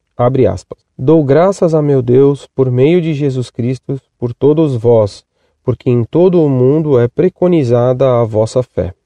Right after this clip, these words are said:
A renovação carismática católica tem ajudado muitos cristãos a redescobrirem a presença e o poder do Espírito Santo em suas vidas,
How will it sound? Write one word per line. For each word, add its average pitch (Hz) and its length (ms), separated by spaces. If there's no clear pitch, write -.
A 135 80
renovação 120 520
carismática 131 680
católica 123 580
tem 151 200
ajudado 147 440
muitos 175 400
cristãos 143 640
a 170 140
redescobrirem 170 960
a 139 80
presença 131 720
e 156 80
o 143 80
poder 131 440
do 127 80
Espírito 180 540
Santo 143 380
em 139 100
suas 123 380
vidas, 110 480